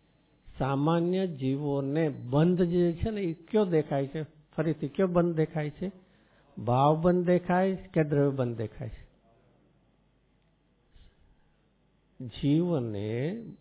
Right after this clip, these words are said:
બંધ અધિકાર છે, તો પેલો બંધ કયો દેખાય? ભાવબંધ દેખાય કે દ્રવ્યબંધ દેખાય?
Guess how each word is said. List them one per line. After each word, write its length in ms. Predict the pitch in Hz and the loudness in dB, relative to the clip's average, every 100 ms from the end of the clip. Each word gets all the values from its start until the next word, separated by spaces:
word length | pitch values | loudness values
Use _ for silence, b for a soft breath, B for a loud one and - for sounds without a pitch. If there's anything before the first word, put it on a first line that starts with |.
| _ | _
બંધ 200 | 123 123 | -2 0
અધિકાર 460 | 131 131 143 131 120 | 0 -2 -4 -4 -6
છે, 160 | 107 139 139 | -8 -10 -10
તો 160 | - | -10
પેલો 360 | 131 147 139 160 175 b b b - | -10 -6 -2 -2 -4 b b b -6
બંધ 340 | 120 147 160 | 2 4 4
કયો 260 | 151 165 147 | 2 4 4
દેખાય? 440 | 139 123 127 113 | 2 -2 -4 -2
ભાવબંધ 520 | 113 131 139 151 151 156 | -2 0 0 0 -2 -2
દેખાય 500 | 156 165 160 170 170 | -4 -2 -2 -4 -6
કે 80 | 147 | -8
દ્રવ્યબંધ 480 | 127 123 123 120 110 | -4 -2 -2 -4 -6
દેખાય? 360 | 110 - 127 | -8 -10 -14